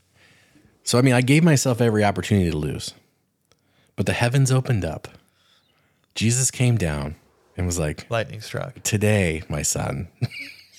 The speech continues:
Speaker 1: <laughs> you have been
Speaker 2: You've
Speaker 1: blessed."
Speaker 2: been blessed with
Speaker 1: Yeah.
Speaker 2: the Kith
Speaker 1: So,
Speaker 2: Columbia collection.
Speaker 1: so then I go back in and I'm looking around. I refresh, go back and look around. About twenty seconds later, I refresh again.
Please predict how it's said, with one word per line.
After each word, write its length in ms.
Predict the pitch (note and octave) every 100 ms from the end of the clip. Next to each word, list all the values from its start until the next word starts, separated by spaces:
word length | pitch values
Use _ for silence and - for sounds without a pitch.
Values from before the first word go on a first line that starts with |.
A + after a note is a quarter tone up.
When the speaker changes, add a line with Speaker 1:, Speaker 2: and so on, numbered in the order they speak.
| - - - - - -
Speaker 1:
<laughs> 1040 | D#3 - - - - - - B2+ - -
you 220 | G#2 G#2+
have 120 | G2 F2
been 140 | E2+
Speaker 2:
You've 60 | D2
Speaker 1:
blessed." 440 | C#2+ C#2 D2+ -
Speaker 2:
been 100 | -
blessed 440 | - - - -
with 100 | -
Speaker 1:
Yeah. 100 | G2+
Speaker 2:
the 40 | -
Kith 300 | - - - - _ -
Speaker 1:
So, 160 | -
Speaker 2:
Columbia 260 | A2 G#2 G2
collection. 540 | - - - - -
Speaker 1:
so 180 | - A#2
then 120 | A#2+
I 120 | B2 G#2+
go 140 | A#2+
back 280 | A#2+ A#2 B2
in 320 | A2+ F#2+ F#2
and 120 | F#2
I'm 140 | F#2 G2
looking 240 | G2 G2
around. 500 | F#2+ G2+ F#2 E2+ E2 _ _ _ _ _ F2+
I 60 |
refresh, 440 | F2+ A2+ G#2+ E2+ -
go 80 |
back 180 | G2+ F#2
and 100 | F#2+
look 100 | F#2
around. 180 | F2+ E2
About 180 | E2 -
twenty 180 | - G#2
seconds 280 | G#2 F#2+ E2+
later, 240 | F2+ E2
I 40 | D#2+
refresh 380 | F2+ G2 F2
again. 320 | F2 E2+ D#2+